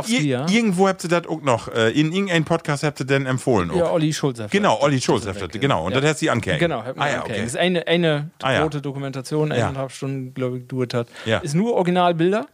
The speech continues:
Speaker 2: Ah, okay.
Speaker 1: Bilder, also kein, äh, Offsprecher d-, dabei, also
Speaker 2: Mhm.
Speaker 1: nur Original, äh, Tondokumente. Und ja, den, den ganzen Wahnsinn, das ist ja auch, da,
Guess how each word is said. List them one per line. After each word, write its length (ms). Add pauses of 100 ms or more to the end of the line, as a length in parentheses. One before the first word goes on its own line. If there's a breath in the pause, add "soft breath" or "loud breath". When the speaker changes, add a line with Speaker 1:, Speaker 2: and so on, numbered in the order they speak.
Speaker 2:
Ah, 160
okay. 200
Speaker 1:
Bilder, 260
also 240
kein, 380
äh, 200
Offsprecher 600
d-, 100 (120)
dabei, 300 (120)
also 340 (100)
Speaker 2:
Mhm. 100
Speaker 1:
nur 440
Original, 560
äh, 240
Tondokumente. 800 (600 loud breath)
Und 460
ja, 140
den, 300
den 140
ganzen 300
Wahnsinn, 440
das 160
ist 120
ja 100
auch, 180 (200)
da, 240